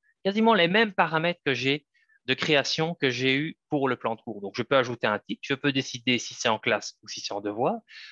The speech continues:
Je peux choisir la date et plus une période, hein, comme on peut le remarquer, parce que là, la date, comme c'est associé à un groupe et que Mosaïque Portail sait que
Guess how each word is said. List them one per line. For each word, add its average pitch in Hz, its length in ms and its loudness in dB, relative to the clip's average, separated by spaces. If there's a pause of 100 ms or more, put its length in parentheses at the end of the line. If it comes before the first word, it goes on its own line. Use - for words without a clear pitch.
(360)
Je 131 140 -2
peux 120 140 0
choisir 123 420 2
la 110 120 2
date 165 360 -2 (680)
et 127 100 0
plus 156 180 4
une 135 140 0
période, 135 460 2
hein, 180 100 0
comme 139 180 2
on 127 60 0
peut 131 120 -2
le 123 60 2
remarquer, 117 440 -2
parce - 180 -6
que - 80 0
là, 156 260 2
la 127 180 2
date, 147 360 0 (300)
comme 196 140 2
c'est 170 200 0
associé 147 400 0
à - 20 2
un 131 60 2
groupe 139 320 -2 (380)
et 156 60 4
que - 80 0
Mosaïque 147 420 2
Portail 139 360 -2
sait 147 260 -4
que 139 320 -2